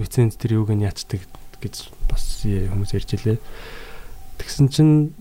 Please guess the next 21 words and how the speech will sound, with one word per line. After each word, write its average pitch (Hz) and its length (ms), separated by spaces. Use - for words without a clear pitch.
яг 135 240
энэ 131 320
коронавирусын 127 1040
эсрэг 120 320
вакцины, 113 720
а, 95 560
патент - 480
гэх - 160
юм 101 160
уу, - 20
тэ, 107 140
тэр 101 240
судалгааны 107 560
юун 98 160
дээр 95 240
нь 92 80
бас - 240
цааталт - 480
нь 95 960
Гейтс - 880
өвөө 104 400